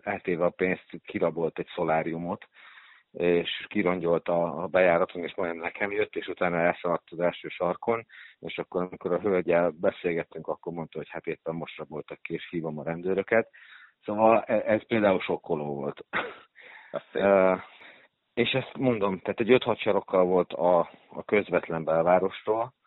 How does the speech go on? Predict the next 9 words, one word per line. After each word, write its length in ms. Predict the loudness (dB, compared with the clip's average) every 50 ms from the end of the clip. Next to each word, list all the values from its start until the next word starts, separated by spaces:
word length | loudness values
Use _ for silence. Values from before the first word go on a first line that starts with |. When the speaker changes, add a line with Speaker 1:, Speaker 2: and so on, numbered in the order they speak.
| _ -20 -20 -20 -20 _ _ _ _ _ _ _ _ _
Speaker 1:
de 600 | -20 -6 2 4 6 6 8 6 6 4 2 -2 -6 -18 -20 -20 _ _ -20 -20 -20 -20 _ _ _ -14
a-, 320 | -10 -8 -8 -8 -4 -4
ezen, 200 | -2 2 4 6
ezen, 280 | 6 6 8 8 6 6
ezen 360 | 6 6 4 4 4 2 0
kívül 560 | 0 0 0 4 6 6 6 6 6 4 2
voltak 460 | 0 2 6 6 6 6 6 2 2
érdekes, 640 | 2 0 2 4 2 2 4 2 2 0 0 -8 -2
ö, 420 | 0 2 4 4 4 4 2 2